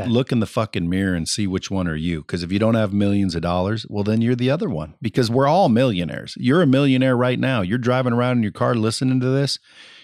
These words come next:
Speaker 2: You're a millionaire. The question is, is if you don't have the dollars, well, then that means there's excuses. You got millions of excuses, and "I don't have time" is one of 'em.
Speaker 1: Right. I say, "Show me a person that says they don't have time, and I'll show you their social media account."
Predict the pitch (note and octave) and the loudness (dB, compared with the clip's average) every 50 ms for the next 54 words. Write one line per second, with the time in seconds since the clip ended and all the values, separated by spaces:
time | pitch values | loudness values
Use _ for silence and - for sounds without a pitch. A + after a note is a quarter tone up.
0 | _ _ - G#2+ D3+ D#3+ G#2+ F2 E2 D#2 D#2+ D#2 D2+ D2+ D#2 F#2+ A#2 - _ _ | _ _ 0 2 2 4 2 2 0 -2 -2 -4 -4 -4 -4 -4 -6 -8 _ _
1 | _ _ - - _ _ _ _ - - B2+ A#2+ - - A#2+ A#2+ C3+ C3 A#2 G#2 | _ _ -20 -20 _ _ _ _ -2 0 0 2 2 2 2 2 2 2 0 -2
2 | F#2+ F2+ - A2 A2 A2+ A2+ A2 G#2+ F#2+ G2 F#2+ F#2 A2 C3 D3 C3+ A2+ G#2 F#2+ | -2 -2 0 0 2 2 2 2 0 -2 -2 -2 0 0 2 2 2 0 0 0
3 | G#2 G2+ G2+ G#2 A2+ B2+ C#3 C3+ C3 A#2+ A2 F#2 G2 G#2+ G2+ F2 E2 - - - | 0 0 0 2 0 0 0 0 0 0 0 0 0 0 0 -2 -4 -4 -4 -4
4 | - - - A#3 B3+ G#3 - - - - - - A2+ A#2 A#2+ A2+ A#2+ A2+ B2 B2+ | -4 -2 0 0 0 2 0 -4 -6 -6 -6 -4 -2 -2 -2 -2 0 0 0 2
5 | C3+ C3 B2 G#2+ G#2 G2 F2 F2 - - - - F#3+ G3+ F#3+ - - G2 E2+ G2 | 2 2 2 0 0 -2 -4 -4 -4 -6 -4 -2 -2 -2 0 -2 -2 -4 -2 -2
6 | G2 A2+ B2+ C#3+ C#3+ B2+ G#2+ F#2+ - - - C3 C#3 C3+ A#2 G2 F2 D#2 E2+ F#2+ | 0 0 0 2 2 0 0 -2 -4 -4 -4 -2 0 0 0 -2 -2 -2 -2 -2
7 | A#2+ B2+ A2 F2+ D#2 E2+ - - _ _ - C#3 C3 C#3 B2+ - - - - - | 0 0 0 -2 -4 -6 -10 -10 _ _ -6 -4 -2 -2 -4 -6 -12 -20 -20 -20
8 | - - - C#3 D3+ C#3 - E3+ D#3 C#3+ B2+ C3 B2+ - - F3 F3 F3+ E3+ - | -14 -8 -4 -2 -2 0 0 2 2 0 0 -4 -4 0 0 2 2 2 2 2
9 | - E3 C#3+ - D3+ C#3 B2+ - - C3+ C3+ B2 C3 B2+ C3 B2+ B2 A#2+ A2+ - | 0 0 0 0 0 -2 0 0 0 0 0 0 0 0 0 0 -2 -2 -2 -2
10 | - C3+ C#3 C#3+ C#3 C3 B2+ A#2+ - - C#3+ C3+ C3 C3 B2 B2 A#2 - - C3 | -2 -2 0 0 0 0 0 0 0 0 0 0 0 0 0 -2 -2 -2 -2 -2
11 | B2 - - A#2+ A#2 A#2+ A#2 A#2 A2+ A2 - - A#2 G#2 G2+ - - | -2 -2 -2 -2 -2 -2 -2 -2 -4 -6 -6 -6 -6 -6 -6 -8 -12